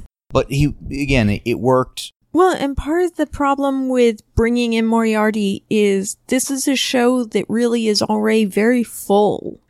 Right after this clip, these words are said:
Speaker 2: with the cast they have and with the characters they have.
Speaker 1: Well, again, you've got six lead characters.
Speaker 2: Yes.
Speaker 1: You know, Flynn,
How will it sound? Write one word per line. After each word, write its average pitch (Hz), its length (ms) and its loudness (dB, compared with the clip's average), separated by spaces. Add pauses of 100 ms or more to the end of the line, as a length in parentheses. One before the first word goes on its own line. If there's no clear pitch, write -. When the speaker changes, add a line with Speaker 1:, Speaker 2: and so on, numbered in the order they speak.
Speaker 2:
with 220 180 2
the - 80 -2
cast - 640 -8
they 214 180 -2
have 190 440 -2 (100)
and 196 100 0
with 190 140 -4
the - 60 -4
characters - 580 -6
they - 160 -6
have. - 240 -8 (200)
Speaker 1:
Well, - 200 -2
again, 147 460 0
you've 117 260 -8
got 104 400 0 (440)
six - 440 -2
lead 127 380 -6
characters. - 800 -4 (180)
Speaker 2:
Yes. 180 460 -4 (140)
Speaker 1:
You 208 140 -6
know, 196 200 -2
Flynn, 127 800 0